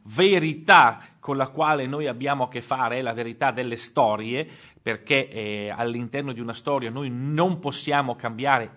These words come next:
niente. Madame Bovary morirà sempre <clears throat> e non possiamo cambiare la storia.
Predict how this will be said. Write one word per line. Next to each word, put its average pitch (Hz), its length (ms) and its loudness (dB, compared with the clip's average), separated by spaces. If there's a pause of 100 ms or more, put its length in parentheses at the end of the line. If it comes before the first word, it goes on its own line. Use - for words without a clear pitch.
(100)
niente. 147 680 -2 (340)
Madame 135 400 0
Bovary 123 580 -2
morirà 123 580 0
sempre 120 800 -4
<clears throat> - 880 -8
e 135 80 -4
non 131 220 -2
possiamo 127 680 4
cambiare 120 760 4
la 101 100 -8
storia. 113 680 -2